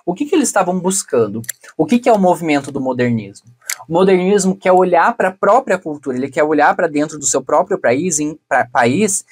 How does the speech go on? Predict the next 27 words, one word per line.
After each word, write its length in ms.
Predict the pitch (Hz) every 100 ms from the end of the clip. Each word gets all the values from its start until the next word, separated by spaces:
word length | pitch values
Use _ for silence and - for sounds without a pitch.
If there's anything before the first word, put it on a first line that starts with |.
| - -
e 80 |
tentar 260 | 147 151 175
entender 400 | 226 160 139 170
de 120 | 175
que 160 | - 190
forma, 640 | - 170 156 214 151 131 _ -
como 360 | 202 285 233
é 140 | 180 220
constituída 800 | 226 233 - - 196 233 180
a 20 | 131
nossa 280 | 120 120
cultura. 600 | 123 123 120 - 107 101 _ - - _
Quais 260 | 202 214 247
são 140 | 240
os 100 | 220
elementos 400 | 202 180 175 180
que 120 | 196
constituem 720 | 196 196 196 190 190 190 156 135
a 60 |
nossa 300 | 123 120 123
cultura? 640 | 120 120 110 113 107 101 - _ _ _ -
Quem 240 | 240 302
são 340 | 294 214 214
os 140 | 196 -
produtores 680 | 180 175 185 185 175 143 123
de 100 | 123
cultura? 540 | 123 117 - 107